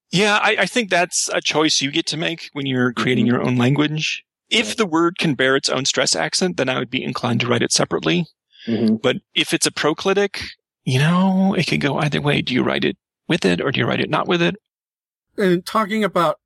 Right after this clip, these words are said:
Speaker 3: natural languages, there's a whole bunch of, you know, different, very fuzzy little things where you have to test about whether, what, what, about what kind of thing it is. But when you're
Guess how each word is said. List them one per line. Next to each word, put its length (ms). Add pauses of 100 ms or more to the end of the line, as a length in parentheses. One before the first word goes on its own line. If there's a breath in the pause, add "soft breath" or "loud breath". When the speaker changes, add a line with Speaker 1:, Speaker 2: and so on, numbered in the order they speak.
Speaker 3:
natural 540
languages, 720
there's 240
a 80
whole 180
bunch 300
of, 200
you 140
know, 180
different, 500 (460)
very 460
fuzzy 680
little 560 (240)
things 420
where 160
you 140
have 140
to 80
test 420
about 340
whether, 380 (320 soft breath)
what, 340
what, 320 (180)
about 380
what 240
kind 320
of 80
thing 200
it 100
is. 180
But 200
when 200
you're 360